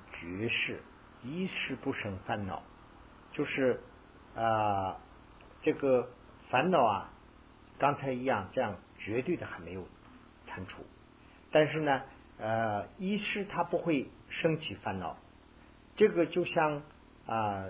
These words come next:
下面就是讲到这个了，就是说，啊， <clears throat> 如果有人在修这个加行法的时候，还没有见到，还没有见空性的时候啊，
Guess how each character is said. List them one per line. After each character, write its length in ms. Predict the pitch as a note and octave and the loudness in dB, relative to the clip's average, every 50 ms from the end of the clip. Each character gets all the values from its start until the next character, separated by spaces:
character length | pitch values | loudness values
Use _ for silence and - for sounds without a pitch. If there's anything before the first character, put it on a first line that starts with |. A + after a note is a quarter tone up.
| G2 | -10
下 180 | G2+ - - D3+ | -6 -2 -2 0
面 300 | D3 C3+ B2 A#2+ A#2 G#2+ - - - - - - - - | 2 2 2 2 0 -2 -6 -14 -20 -20 -20 -20 -20 -10
就 140 | - - A#2+ | -8 -6 -6
是 260 | - - G#2 G2+ F#2+ - - - - - - - - - | -4 -4 -6 -6 -6 -8 -14 -20 -20 -20 -20 -20 -20 -10
讲 200 | - - F#2 F2 | -8 -6 -6 -4
到 100 | - G#2+ | -4 -6
这 160 | G#2+ - A2 F#2 | -6 -6 -8 -10
个 120 | - E2 | -8 -10
了， 180 | D#2 D2+ - - - - - - - | -10 -10 -12 -14 -18 -20 -20 -20 -8
就 120 | - D3+ | -8 -6
是 140 | C3+ C3+ C#3+ | -6 -6 -6
说， 380 | B2+ - D3 C#3 C#3 C3+ C3+ - - - - - - - - | -2 2 4 4 4 4 2 -4 -12 -18 -18 -18 -18 -10 -4
啊， 720 | A#2 A#2 A#2 A#2 A#2 A#2 A2+ A2 A2 G#2+ G#2+ G#2 - - - - - - | 0 0 2 4 4 4 4 4 4 4 2 2 0 -2 -4 -4 -2 -2
<clears throat> 200 | A2+ G2+ G2+ G#2+ | -2 -2 -4 -2
如 220 | A2+ C#3 F3+ G3 | 0 2 2 0
果 320 | - - C#3+ B2+ A2+ - - - - - - - - - - - - - - - - - - - - - - - - - - - - - - | 0 2 4 4 4 4 0 -6 -16 -20 -20 -20 -20 -20 -20 -20 -20 -20 -20 -20 -20 -20 -20 -20 -20 -20 -20 -20 -20 -20 -20 -20 -20 -18 -10
有 240 | G#2+ A2 A2+ A2 | -6 -2 -2 0
人 280 | G#2+ G2 A#2 C3+ D3 C#3 | 0 0 0 0 0 0
在 300 | - C3+ B2 G#2+ F#2 - - - - - - - - - | 0 0 0 0 -2 -4 -10 -18 -20 -20 -20 -20 -20 -14
修 480 | - - - - - C#3+ C#3 C3+ C3 | -10 -6 -4 0 2 2 2 2 0
这 160 | A#2+ - - | -2 -4 -6
个 200 | G#2 - G#2+ G#2 | -4 -4 -4 -4
加 240 | G#2 - - C#3 B2+ | -2 -2 -2 -2 -2
行 220 | B2+ - D#3+ D3+ D3 | -2 -4 -4 -4 -4
法 200 | - - G#2+ E2+ | -6 -6 -8 -8
的 100 | - F2+ | -6 -10
时 140 | - - - - | -10 -10 -12 -10
候， 140 | - C#2 - | -12 -12 -12
还 180 | - - A#2+ | -8 -6 -4
没 140 | A#2+ A#2+ C3+ | -2 0 0
有 160 | D#3 E3 C3 | 2 0 0
见 400 | A2+ - - D#3 D3 B2 G2+ F#2 F2+ - - - - - - - - - - - - - - - - - - - - - - - - | -2 -2 0 0 0 0 -2 -4 -8 -12 -16 -20 -20 -20 -20 -20 -20 -20 -20 -20 -20 -20 -20 -20 -20 -20 -20 -20 -20 -20 -20 -6 -2
到， 220 | B2+ F#2+ - - - - - - - | -2 -2 -2 -4 -12 -20 -20 -20 -16
还 120 | - - | -10 -6
没 100 | B2+ C3+ | -2 0
有 80 | D3+ C#3 | 0 0
见 240 | - - C3 B2+ | 0 -2 -2 -2
空 220 | A#2+ - - D3+ C3 | -2 -4 -6 -6 -6
性 160 | A#2 C#3+ C3 | -6 -6 -8
的 80 | G2 D2+ | -8 -10
时 120 | - - - - | -12 -14 -14 -12
候 60 | - | -10
啊， 220 | A#1+ A#1+ - - | -10 -10 -10 -14